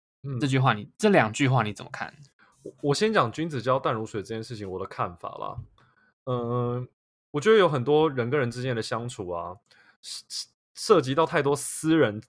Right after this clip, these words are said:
Speaker 1: 太过于私人的东西，反而很容易翻脸。
Speaker 2: 嗯。
Speaker 1: 所以彼此保持一点距离的时候，或许是最好的。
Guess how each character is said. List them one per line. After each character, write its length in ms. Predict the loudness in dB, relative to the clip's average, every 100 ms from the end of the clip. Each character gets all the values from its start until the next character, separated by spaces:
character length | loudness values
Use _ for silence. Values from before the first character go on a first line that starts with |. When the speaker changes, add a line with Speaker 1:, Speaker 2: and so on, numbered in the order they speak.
| _
Speaker 1:
太 220 | -2 -2
过 260 | 0 -2
于 60 | -2
私 220 | -4 -4
人 80 | -2
的 80 | -2
东 120 | -4
西， 180 | -4 -8
反 180 | -6 -6
而 120 | -6
很 140 | -6
容 220 | -8 -8
易 240 | -6 -6 -8 -6
翻 280 | -2 -2 -4 -12
脸。 180 | -14 -16 _ _ _ _ _ _ _ _ _
Speaker 2:
嗯。 520 | -2 2 2 0 -6 -14 -18 _
Speaker 1:
所 160 | 0 0
以 80 | 0 _ _ _ _
彼 160 | -6
此 180 | -4 -2
保 160 | 0 0
持 120 | -2
一 120 | -6
点 180 | -4 -6
距 200 | -4 -4
离 120 | -2
的 120 | -4
时 160 | -4 -2
候， 100 | -2
或 160 | -2 -6
许 120 | -6
是 140 | -12
最 260 | -8 -6 -6
好 200 | -8 -14
的。 260 | -14 -20